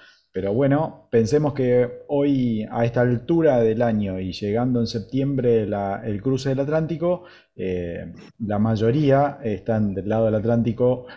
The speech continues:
este, mostrando las uñas y tratando de hacer algunos entrenos especiales, como el que está haciendo Fede Wagman,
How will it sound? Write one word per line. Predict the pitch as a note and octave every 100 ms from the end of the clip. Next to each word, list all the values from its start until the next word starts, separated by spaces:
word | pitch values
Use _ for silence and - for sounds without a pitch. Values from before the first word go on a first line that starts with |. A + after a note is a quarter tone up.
| _ _
este, | G2+ G2 F2+ G2
mostrando | F#2 F#2+ A2+ A2+ A2
las | G#2 G#2 C3+
uñas | C3 C3 C3 B2+ - -
y | G#2
tratando | G2+ G2 G#2+ A2 G#2+
de | G#2+
hacer | G2+ A2+
algunos | A2 A2+ A2+ G#2
entrenos | G#2 G2+ A2+ A#2 A2
especiales, | A2+ A2+ G#2+ C3+ C3 C3
como | B2 G2+ F#2+
el |
que | F#2
está | F#2 G#2
haciendo | - G#2 G#2
Fede | - A2
Wagman, | A2 C#3 D3 D#3 D3+